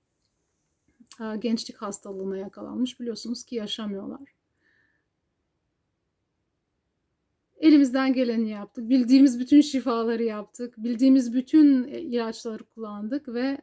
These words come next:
eee, yaşattık. Bugün işte iki yaşında Zoe. Emm, sonra tabii ki ben rüyalarımı, eee, hep kaydettiğim için böyle geriye dönük bir baktım ki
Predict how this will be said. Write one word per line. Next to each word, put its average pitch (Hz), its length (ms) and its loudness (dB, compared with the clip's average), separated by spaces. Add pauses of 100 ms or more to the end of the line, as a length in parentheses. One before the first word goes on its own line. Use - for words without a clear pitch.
eee, 220 60 -16 (160)
yaşattık. 220 680 -12
Bugün 220 320 -14
işte - 240 -14
iki 226 220 -12
yaşında 220 600 -10
Zoe. 208 560 -12 (1000)
Emm, 220 540 -8 (800)
sonra 370 600 -2
tabii 302 220 -2
ki 277 100 -4
ben 285 340 0 (100)
rüyalarımı, 247 1000 -2
eee, 214 280 -10
hep 262 140 -8
kaydettiğim 240 680 -2
için 247 400 -4
böyle 254 180 -2
geriye 254 360 -2
dönük 262 320 0
bir 330 120 -4
baktım 302 400 -6
ki 254 280 -16